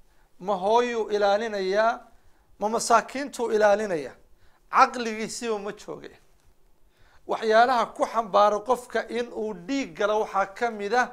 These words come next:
اعتناق الأفكار الضالة التي تسوق له الإقدام على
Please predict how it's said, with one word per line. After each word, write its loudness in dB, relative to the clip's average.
اعتناق -2
الأفكار 2
الضالة 4
التي 4
تسوق -6
له -4
الإقدام -4
على 2